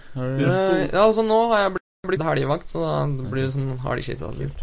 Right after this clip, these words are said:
Speaker 2: Største problemet i forumene, eller hvis du begynner å, eh, å høre på alle, er at det blir så komplisert. Det blir så kjempekomplisert.
Speaker 3: Ja.
Speaker 2: Det, det å, det å gå i gang med treningen virker som du først trenger et, en måned med forberedelse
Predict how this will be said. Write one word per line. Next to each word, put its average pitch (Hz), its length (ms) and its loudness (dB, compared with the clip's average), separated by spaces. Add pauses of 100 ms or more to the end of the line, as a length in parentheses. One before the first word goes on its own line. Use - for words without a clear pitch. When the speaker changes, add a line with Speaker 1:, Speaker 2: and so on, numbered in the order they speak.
Speaker 2:
Største 160 240 -4
problemet 143 280 0
i - 20 0
forumene, 139 720 -2
eller 135 140 -2
hvis 123 100 -6
du 135 80 -6
begynner 131 300 -2
å, 113 280 -6 (220)
eh, - 540 -10
å - 20 -10 (120)
høre 139 260 -4
på 131 180 -12
alle, 131 160 -8
er 139 120 -4
at 113 100 -10
det 120 100 -10
blir 123 140 -6
så - 140 -6
komplisert. 123 680 -10 (160)
Det - 100 -14
blir 120 100 -10
så 135 140 -8
kjempekomplisert. 135 1160 -6
Speaker 3:
Ja. 113 280 0
Speaker 2:
Det, 139 100 -10
det 143 160 0
å, 123 200 -2 (520)
det 147 100 0
å 139 80 0
gå 139 100 2
i 135 60 0
gang 151 180 2
med 127 100 -2
treningen 139 340 -2
virker 135 240 -6
som 113 260 -10
du 120 80 -8
først - 380 -8
trenger 127 340 -6
et, 117 160 -14
en 120 140 -10
måned 127 400 -4
med 110 100 -12
forberedelse 127 760 -8